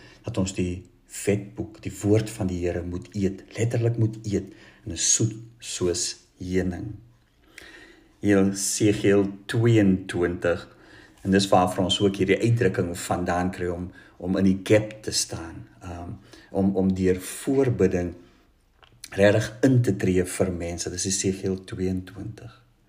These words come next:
Jesegiel sesendertig, uh, bekende gedeelte van ons moet hierdie kliphart, die Here wil dit vervang met 'n hart van vlees, 'n hart van vleis. En natuurlik het my ou dominee my geleer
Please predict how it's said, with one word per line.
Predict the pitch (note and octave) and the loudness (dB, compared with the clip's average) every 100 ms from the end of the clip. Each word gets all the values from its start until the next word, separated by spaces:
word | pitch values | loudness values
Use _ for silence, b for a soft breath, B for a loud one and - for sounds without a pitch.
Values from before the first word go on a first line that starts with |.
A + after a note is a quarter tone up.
| b b | b b
Jesegiel | - - A2 G#2+ F#2+ | 0 2 2 0 0
sesendertig, | - A2 - G#2+ G2 G2+ G2+ - G#2 G2 B B B B - | 0 2 2 2 4 4 2 2 2 2 B B B B -4
uh, | F#2+ F#2 F#2 F#2 F2+ | -2 0 0 -2 -2
bekende | F#2 - G2+ F#2+ | -2 0 2 2
gedeelte | - F#2+ F#2 F#2 F#2+ | 0 2 2 4 0
van | - F#2 F#2+ B B B | -2 -2 -4 B B B
ons | - G2 - | -10 -6 -4
moet | F#2+ - - _ _ | -4 -6 -20 _ _
hierdie | G2 G2+ G2 - | -4 -4 -6 -8
kliphart, | - A#2+ A#2+ F#2 F2+ F#2+ - - - _ _ _ - | 2 4 4 -2 -2 -2 -4 -14 -20 _ _ _ -4
die | F2+ | 0
Here | G2 F#2 | 2 2
wil | F#2 | 2
dit | F2 | 0
vervang | - - - F2+ | -4 -4 -4 -6
met | F2 F#2 | -6 -8
'n | F2+ | -10
hart | F2 F2+ - - - | -10 -12 -12 -10 -4
van | F2+ F2+ F#2 | -4 -4 -8
vlees, | - - - G#2 F#2 - - - - | -10 -12 -6 -2 -2 -2 -6 -6 -14
'n | - | -10
hart | F2+ - | -8 -8
van | - F2+ F#2 - _ | -10 -10 -10 -14 _
vleis. | - - G2 F#2+ - - - B B B - | -18 -10 -8 -8 -8 -10 -12 B B B -2
En | |
natuurlik | F#2+ F#2+ G2 F#2 | 0 2 2 2
het | F#2 F#2+ | 0 0
my | F2+ | 0
ou | F#2+ | 2
dominee | F#2+ F#2 F2+ F2+ | 2 0 0 0
my | E2+ | -2
geleer | - F#2+ F#2 F#2 | -2 0 4 2